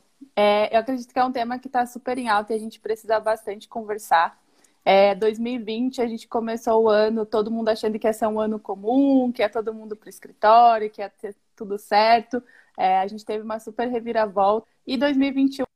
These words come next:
um, a gente já começou o ano sabendo que muita gente tá em casa, que as coisas mudaram,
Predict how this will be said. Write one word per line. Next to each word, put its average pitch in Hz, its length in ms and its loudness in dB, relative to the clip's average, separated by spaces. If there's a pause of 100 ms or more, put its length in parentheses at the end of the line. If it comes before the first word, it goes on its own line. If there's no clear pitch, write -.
(160)
um, 254 80 -4
a 254 80 0
gente 262 320 -6
já 240 220 6
começou 269 680 0
o 247 60 0
ano 226 400 0 (240)
sabendo 285 680 0
que 285 140 -8
muita 294 320 -4
gente 294 260 -8
tá 294 100 -2
em 330 100 -6
casa, 277 680 2
que 262 140 -10
as 240 100 -8
coisas 226 300 -10
mudaram, 226 800 -2